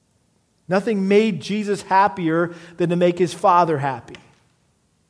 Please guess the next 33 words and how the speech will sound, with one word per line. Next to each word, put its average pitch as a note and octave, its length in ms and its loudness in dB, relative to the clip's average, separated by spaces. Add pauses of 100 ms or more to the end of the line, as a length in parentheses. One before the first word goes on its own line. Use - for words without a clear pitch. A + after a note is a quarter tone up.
(1500)
And D3 120 -6
when D#3+ 120 -2
we G3 120 0
abide F3 360 0
with D#3+ 180 -4
Christ, A3 760 -4 (840)
and D#3+ 120 -4
we F3+ 100 0
commune F#3 480 -4
with F#3+ 180 -2
Christ, E3 440 -4
and E3+ 80 -4
we D#3+ 80 -4
serve G3 340 -2
and F#3 80 -2
obey F#3 360 0
Christ, F3 420 -4
and E3+ 80 -4
we D#3+ 80 -4
seek F3+ 280 -8
to E3 60 -8
please A3 400 -4
Christ, D#3+ 500 -4 (200)
guess F#3+ 260 -2
what? G3+ 160 4
Our E3 220 2
lives F3 400 0
will F#3 80 -10
be G3 120 -6
filled D#3+ 360 -2
with E3+ 100 -6
the E3 60 -6
same C#3+ 560 -6